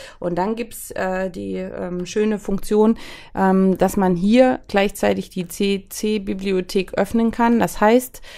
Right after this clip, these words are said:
äh, wenn zum Beispiel Farben halt schon definiert sind, die ihr schon in Photoshop oder in InDesign oder in Illustrator,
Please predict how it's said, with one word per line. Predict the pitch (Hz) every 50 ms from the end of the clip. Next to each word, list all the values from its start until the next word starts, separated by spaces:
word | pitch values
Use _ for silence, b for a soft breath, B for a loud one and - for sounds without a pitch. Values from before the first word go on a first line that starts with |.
| B B B B B
äh, | - 202 196 196 196 190
wenn | 185 190 190 190 196 220 220
zum | - - 240 214 196 180 - - -
Beispiel | - 190 196 220 247 240 - - - 214 208 202 202 196 196 220 - -
Farben | - - - - 208 208 214 226 226 214 208 208 208 185
halt | - - -
schon | - - 190 190
definiert | 180 185 185 - 196 190 220 262 302 294 -
sind, | - 214 190 185
die | 175 185
ihr | 185 180
schon | 185 - 202 190
in | 202 202 208
Photoshop | - - 277 277 - 247 - - - 220 214 214 214 208 -
oder | 175 170 175 175 180 -
in | - 214 226
InDesign | - - 208 214 208 202 202 208 - 185 185 185 190 190 185
oder | 185 180 180
in | 180 - -
Illustrator, | - 196 202 190 190 - - 185 180 180 185 185 185 185 185 185